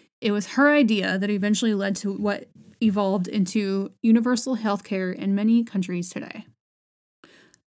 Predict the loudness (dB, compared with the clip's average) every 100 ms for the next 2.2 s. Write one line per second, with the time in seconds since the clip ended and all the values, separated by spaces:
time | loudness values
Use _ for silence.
0 | _ 2 6 8 8 6 6 6 4 4
1 | 2 0 -2 0 4 6 4 2 -4 -6
2 | -10